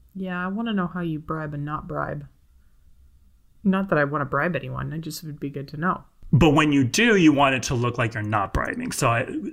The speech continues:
Speaker 2: Halsey should, um, teach us that.
Speaker 1: Yeah.
Speaker 2: But, um, yeah, it's weird to me that he didn't get one nomination.
Speaker 1: Did you like his album?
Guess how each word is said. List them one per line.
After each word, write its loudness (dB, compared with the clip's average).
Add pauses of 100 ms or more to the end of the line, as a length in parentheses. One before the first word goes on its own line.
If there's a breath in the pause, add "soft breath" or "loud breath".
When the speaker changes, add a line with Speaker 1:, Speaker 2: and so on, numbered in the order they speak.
(340)
Speaker 2:
Halsey 2
should, 0
um, -4
teach 0
us -8
that. -10 (320 loud breath)
Speaker 1:
Yeah. -4
Speaker 2:
But, 4
um, 2
yeah, 4
it's -2
weird 4
to 2
me 4
that 4
he 2
didn't 2
get 0
one 0
nomination. -8
Speaker 1:
Did -4
you -2
like -2
his -8
album? -6